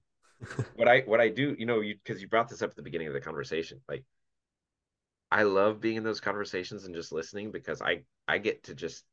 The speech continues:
Speaker 2: not worry about trying to put into words what I'm seeing, and I can just watch it.
Speaker 1: Yeah.
Speaker 2: And in that sort of s-,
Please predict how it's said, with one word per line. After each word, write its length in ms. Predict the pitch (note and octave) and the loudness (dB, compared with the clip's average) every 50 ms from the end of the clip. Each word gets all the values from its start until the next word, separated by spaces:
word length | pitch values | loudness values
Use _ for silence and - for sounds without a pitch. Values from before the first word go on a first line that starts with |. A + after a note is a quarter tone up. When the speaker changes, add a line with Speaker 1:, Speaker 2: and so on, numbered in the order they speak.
| _ _ _ _ _ _ - | _ _ _ _ _ _ -14
Speaker 2:
not 320 | D2+ E2 F2 G#2 - - - | -6 -2 -2 0 -2 -2 -4
worry 400 | C#2+ D#2 F2 F2 F#2+ G2+ E2 D#2 | -2 0 0 2 0 0 -2 -2
about 340 | D2+ D2+ D2+ C#2+ C2+ - - _ _ _ _ _ _ _ _ _ _ _ _ _ _ - | -2 0 0 0 0 -2 -6 _ _ _ _ _ _ _ _ _ _ _ _ _ _ -20
trying 360 | - - - E2 D#2+ D#2+ C#2+ | -10 -4 -2 -2 -2 -2 -4
to 100 | D2 C2+ - _ _ _ _ _ _ _ - | -8 -10 -12 _ _ _ _ _ _ _ -8
put 160 | - E2+ - | -8 -6 -6
into 260 | E2+ D#2+ D2+ - E2 | -8 -12 -12 -12 -10
words 400 | C#2+ C#2+ D#2 D#2+ D#2+ D#2+ C#2+ - D2 | -6 -4 -2 -2 -2 -2 -4 -6 -6
what 80 | C#2 C2+ | -6 -6
I'm 140 | C2+ C2+ B1+ | -6 -6 -10
seeing, 520 | - - - C#2+ C#2+ D#2+ G2 A2 A#2+ A#2 - - | -12 -12 -10 -8 -6 -6 -6 -6 -8 -10 -10 -6
and 80 | D#2 D#2 | -2 -2
I 100 | D#2+ D#2 | -2 -2
can 160 | - E2+ D#2+ | -4 -8 -12
just 260 | C2+ D2+ D2 C#2+ - D2 | -12 -12 -12 -14 -14 -8
watch 380 | C#2+ D2+ D#2 C#2+ - - - | -4 -2 -2 -2 -4 -8 -12
it. 140 | - - - _ _ _ _ _ _ - | -16 -16 -18 _ _ _ _ _ _ -2
Speaker 1:
Yeah. 360 | G2 G2 G2+ G2+ G2+ G2 G2 - - - - _ _ _ _ _ _ _ _ - - _ - | 0 2 2 4 2 2 0 -2 -8 -14 -20 _ _ _ _ _ _ _ _ -20 -20 _ -10
Speaker 2:
And 140 | - E2+ E2+ | -8 -6 -6
in 100 | E2+ E2+ | -4 -2
that 200 | F2 E2+ - - | -2 -4 -4 -6
sort 200 | - - A#2+ G#2 | -8 -8 -6 -4
of 60 | F#2 E2+ | -4 -6
s-, 260 | - - - - | -8 -12 -20 -20